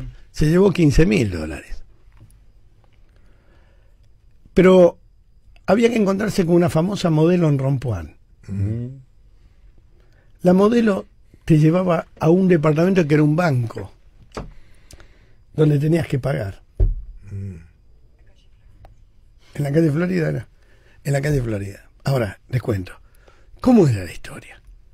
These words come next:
Speaker 1: La modelito, esta modelo, ya es vieja y anda todavía dando vueltas, tenía diez putas laburando. Se las entregaban a tipos famosos,
Speaker 2: Mm.
Speaker 1: empresarios.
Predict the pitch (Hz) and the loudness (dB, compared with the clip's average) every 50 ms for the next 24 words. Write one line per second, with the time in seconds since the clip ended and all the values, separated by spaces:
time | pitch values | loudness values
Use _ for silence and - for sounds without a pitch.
0 | _ _ _ _ _ _ _ _ _ _ _ _ - - _ _ _ - - - | _ _ _ _ _ _ _ _ _ _ _ _ -20 -20 _ _ _ -20 -10 -2
1 | - 175 190 190 202 208 214 220 226 220 240 190 135 - - 131 127 139 123 110 | 0 2 2 4 4 2 2 2 0 -2 -2 -6 -6 -8 -8 -6 -6 -4 -6 -6
2 | - - 113 117 123 127 143 147 123 117 110 104 95 117 135 147 123 147 160 165 | -8 -8 -6 -4 -4 -2 -2 -2 -2 -4 -6 -6 -4 -4 -4 -2 0 2 2 2
3 | 165 160 - 131 120 120 120 131 123 113 104 104 104 110 117 113 110 113 113 117 | 2 0 -2 -4 -2 -2 -4 -2 -4 -4 -4 -4 -4 -2 -2 -2 -2 -2 -2 -2
4 | 123 113 107 107 107 123 151 - - - - - - 131 123 104 98 - 170 180 | -2 -2 -4 -4 -6 -8 -8 -10 -12 -20 -20 -20 -16 -16 -14 -8 -4 0 2 2
5 | 196 190 180 196 202 - - - 202 160 175 147 139 127 117 110 110 101 90 85 | 2 2 2 0 -2 -2 -2 -2 -2 0 2 0 0 0 -2 -4 -4 -6 -6 -8
6 | 85 - - - - - - - - 101 98 92 87 85 - - - _ _ - | -10 -12 -16 -18 -18 -16 -18 -18 -16 -16 -16 -16 -18 -20 -20 -20 -20 _ _ -20
7 | - _ _ - - - 190 185 190 - - 196 196 185 202 214 220 240 240 240 | -20 _ _ -10 -4 0 2 2 2 2 2 0 0 0 0 0 0 0 -2 -2
8 | 240 226 254 - - 156 135 185 170 180 180 113 147 151 151 139 120 110 - - | -2 -2 -4 -4 -4 -4 -2 -2 -4 -4 -2 -2 0 0 0 0 -2 -4 -6 -8
9 | 110 107 - - - - 85 82 78 71 71 - _ _ - - 160 156 147 175 | -12 -14 -16 -16 -12 -10 -10 -8 -10 -10 -12 -16 _ _ -4 0 0 0 2 2
10 | 180 180 160 - 185 180 170 165 165 160 160 160 170 170 | 2 0 2 2 2 2 4 2 2 0 0 -2 -4 -6